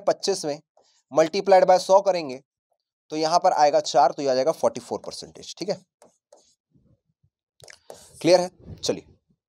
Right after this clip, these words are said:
नेक्स्ट हिस्टोग्राम यहाँ पर दिया हुआ है एजेस, ठीक है, distribution of patients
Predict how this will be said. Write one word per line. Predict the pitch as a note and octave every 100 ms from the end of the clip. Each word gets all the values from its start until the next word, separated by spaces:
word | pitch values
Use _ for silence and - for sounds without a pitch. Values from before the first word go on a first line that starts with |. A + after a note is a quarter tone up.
| _ _ _ _ _ _ _ _ _ _ _ _ _ _ _ _ _ _ _ _ _
नेक्स्ट | C3+ G#3+ -
हिस्टोग्राम | A#3+ - A#3 A#3 A#3
यहाँ | G3+ G#3
पर | A3+
दिया | G3+ G#3+
हुआ | G3+ G3+
है | G#3+ - E3+
एजेस, | F#3 G3 F3+ - - _ _ _ _ _ _
ठीक | F3+
है, | G#3
distribution | E3+ E3+ G3 F#3+ F#3 A#3
of | A#3 -
patients | F3+ F3 G#3 A3